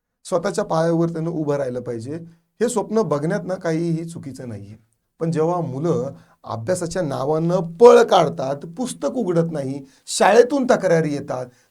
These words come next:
तेव्हा पालक म्हणून आपलं मन जे आहे ना तर ते दुभंगतं, राग येतो, निराशा होते आणि आपण मग ओरडतो, धमकावतो, अगदी मारतो सुद्धा.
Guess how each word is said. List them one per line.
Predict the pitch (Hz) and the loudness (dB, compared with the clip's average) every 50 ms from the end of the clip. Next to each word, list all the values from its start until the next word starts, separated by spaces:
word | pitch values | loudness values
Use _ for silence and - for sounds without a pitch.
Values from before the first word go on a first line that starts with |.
| _ - | _ -2
तेव्हा | 170 160 160 170 180 185 - - - - _ _ _ _ _ _ | -2 0 2 4 4 2 2 0 -2 -8 _ _ _ _ _ _
पालक | - 113 120 143 165 170 | -4 -2 0 0 0 -2
म्हणून | 185 165 147 151 160 175 | -2 -4 -4 -4 -4 -6
आपलं | - - - 151 165 160 | -6 -8 -6 -6 -6 -6
मन | 131 120 120 127 147 165 170 | -6 -6 -8 -6 -4 -4 -2
जे | 165 | -2
आहे | 160 143 | -4 -4
ना | 135 135 135 | -8 -10 -12
तर | 151 139 - | -12 -12 -12
ते | 165 | -12
दुभंगतं, | 143 117 110 107 104 101 110 107 - - - - _ _ _ _ _ _ _ _ _ - | -12 -12 -12 -12 -12 -12 -12 -12 -12 -14 -20 -20 _ _ _ _ _ _ _ _ _ -10
राग | - 135 160 165 170 208 208 | -4 0 2 2 4 2 2
येतो, | 214 202 165 175 165 147 | -2 -4 -6 -6 -8 -8
निराशा | 131 127 147 170 202 226 233 233 233 233 | -6 -2 0 0 2 2 2 2 0 0
होते | 214 175 170 165 143 117 - - _ _ _ _ - | 0 0 -2 -4 -8 -10 -12 -16 _ _ _ _ -4
आणि | - 190 208 | -2 0 0
आपण | 196 170 170 190 190 | 0 -2 -2 -2 -4
मग | 185 185 185 175 139 | -4 -4 -4 -6 -6
ओरडतो, | 127 131 135 147 151 143 120 - 117 110 - _ _ _ _ _ _ _ _ _ - | -6 -6 -4 -2 -2 -2 -4 -8 -14 -16 -18 _ _ _ _ _ _ _ _ _ -10
धमकावतो, | 131 165 160 160 170 175 226 226 220 214 180 131 - - - _ _ - | -4 -2 0 0 2 2 2 2 2 0 -2 -4 -4 -8 -14 _ _ 2
अगदी | - 233 226 277 330 | 2 2 4 4 4
मारतो | 285 262 247 269 - 233 - | 6 6 6 6 6 2 0
सुद्धा. | 196 214 175 165 170 - | 0 -2 -2 -4 -6 -8